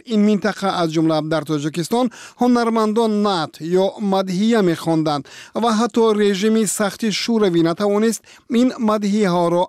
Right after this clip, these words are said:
از بین ببرد. عمر تیمور، هنرمند و محقق تاجیک، می‌گوید که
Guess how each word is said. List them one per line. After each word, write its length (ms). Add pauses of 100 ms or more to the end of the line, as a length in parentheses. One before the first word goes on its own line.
از 300
بین 180
ببرد. 440 (560)
عمر 360
تیمور، 320
هنرمند 640
و 120
محقق 500
تاجیک، 320
می‌گوید 460
که 220